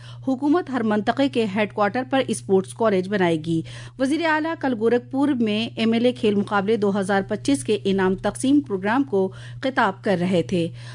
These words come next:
वजीर आला योगी आदित्यनाथ ने राजधानी लखनऊ के दुबग्गा में एक सौ पचास से ज्यादा भेड़ों की मौत के मामले की जांच के अहकाम दिए हैं। जनाब योगी ने फी भेड़ दस हजार रुपए की माली इमदाद देने का ऐलान किया है।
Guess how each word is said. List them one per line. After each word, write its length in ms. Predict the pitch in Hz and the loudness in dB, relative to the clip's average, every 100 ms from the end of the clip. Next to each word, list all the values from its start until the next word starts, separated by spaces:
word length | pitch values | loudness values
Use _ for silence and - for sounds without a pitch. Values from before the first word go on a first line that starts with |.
| - 285 | -4 -2
वजीर 220 | 294 359 | 0 2
आला 160 | 349 | 2
योगी 220 | 381 311 320 | 2 0 0
आदित्यनाथ 400 | 302 311 320 330 | 0 0 0 0
ने 100 | 311 | 2
राजधानी 440 | 277 269 269 294 | 2 0 0 2
लखनऊ 400 | 247 214 262 269 | 2 0 0 0
के 160 | 269 277 | 0 0
दुबग्गा 400 | 214 220 202 240 | 2 0 2 0
में 100 | 240 | 0
एक 80 | - | -2
सौ 100 | 226 | -4
पचास 400 | 220 240 262 269 | -2 2 2 2
से 80 | 226 | -2
ज्यादा 300 | 208 202 220 | 0 2 0
भेड़ों 280 | 190 214 220 | 2 2 0
की 140 | 220 202 | 0 -2
मौत 280 | 208 233 - | 0 0 0
के 120 | 214 | 0
मामले 360 | 196 202 220 240 | 2 2 2 0
की 240 | 220 208 - - - - | 0 -2 -4 -14 -16 -10
जांच 320 | 190 254 262 | 0 0 0
के 80 | - | 0
अहकाम 400 | 233 196 175 165 | -4 0 0 2
दिए 200 | 165 160 | 2 2
हैं। 180 | 160 160 - - - | 2 0 -4 -14 -6
जनाब 300 | 226 254 277 | 0 2 2
योगी 260 | 277 277 294 | 0 -2 2
ने 120 | 311 302 | 0 0
फी 260 | - 302 262 | 0 0 2
भेड़ 260 | 226 247 | 2 2
दस 240 | 226 262 262 | 0 -2 0
हजार 200 | 226 214 | 2 2
रुपए 180 | 208 226 | 2 0
की 120 | 247 | 2
माली 260 | 214 196 214 | 2 4 2
इमदाद 280 | 208 208 190 | 2 2 2
देने 240 | 196 185 | 2 2
का 100 | 185 | 0
ऐलान 240 | 175 180 202 | 0 0 0
किया 220 | - 240 | 2 2
है। 180 | 254 | 2